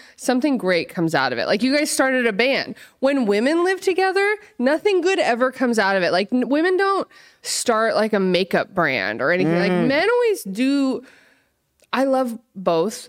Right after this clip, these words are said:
Speaker 1: I love men and women. And, like, I've had good living experiences with, with women. I've also had bad, but women don't, like, get together and, like, c-, create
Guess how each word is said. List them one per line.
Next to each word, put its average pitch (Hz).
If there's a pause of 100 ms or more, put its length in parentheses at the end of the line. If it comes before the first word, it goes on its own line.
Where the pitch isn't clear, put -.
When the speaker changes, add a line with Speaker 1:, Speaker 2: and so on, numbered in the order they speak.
Speaker 1:
I 196
love 214
men 170
and 165
women. 160
And, 175
like, 165
I've 185
had 185
good 170
living 170
experiences 170
with, 170 (100)
with 180
women. 160
I've 180
also 214
had 170
bad, 131
but 175 (960)
women 277
don't, 381
like, 359
get -
together 175
and, 165
like, 151 (160)
c-, - (180)
create 151